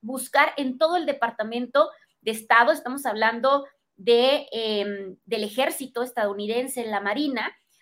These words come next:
tienen que buscar que les presten este tipo de armamento, específicamente este misil que estamos viendo en pantalla. Tardan aproximadamente dos meses, Meme. Recorren todos los cuarteles, la dea y la A T F, la Agencia de Tabaco y Armas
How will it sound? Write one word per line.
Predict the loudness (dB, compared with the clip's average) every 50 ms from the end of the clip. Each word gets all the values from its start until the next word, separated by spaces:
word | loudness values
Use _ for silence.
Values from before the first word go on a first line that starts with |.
| _ _
tienen | -2 0 2 2 2
que | 0 0
buscar | -2 -4 -2 0 0 0 0
que | -2 -4
les | -4 -6 -6 -8 -14 _ _
presten | _ 0 0 0 0 -2 0 0 0 0 0 -4 -10 _ _ -2
este | -2 -2 0 -2 -4
tipo | -4 -4 -8 -4 -2 0 0
de | 2
armamento, | 0 0 -2 -6 -8 -6 -6 -8 -8 -8 -10
específicamente | -10 -10 -12 -12 -10 -12 -12 -6 -4 -4 -2 -2 -2 -2 -2 -2 -2 -4
este | -6 -6 -8 -8
misil | -8 -6 -8 -8 -8
que | -10
estamos | -12 -10 -10 -8 -8 -8
viendo | -6 -6 -6 -6
en | -8 -8
pantalla. | -12 -12 -8 -6 -6 -6 -6 -12 _ _ -20 _ _ _ _ _ _ _ _
Tardan | 8 8 8 8 6 4 2 2 2 2 0
aproximadamente | 0 0 0 -2 -6 -6 -6 -6 -2 0 0 0 0 -2 -4 -2 -2 -2 2 4
dos | 6 6 6 4 0 -4
meses, | -4 -4 -4 -4 -4 -6 -6 -4
Meme. | -4 -4 -4 -2 -4 -4 -6 -8 _ _ _
Recorren | _ -4 -4 -2 0 0 2 2 0 0 -4 0 _
todos | 4 4 6 4 2
los | 0 -4 -6
cuarteles, | -2 -2 -2 -2 -2 -6 -4 -2 -2 -2 0
la | 2 0 2
dea | 2 0 2 4 4 4 4
y | 0 -2
la | 0 2 2 2
A | 2 0
T | -2 -4 -4
F, | -4 -4 -4
la | -4 -4
Agencia | -4 -4 -8 -10 -6 -4 -4
de | -4 -2 -2
Tabaco | -2 0 2 0 0 -2 -2 -2 -2 -2 -4
y | -8 -14 -14 -4 _
Armas | 2 2 2 4 4 2 2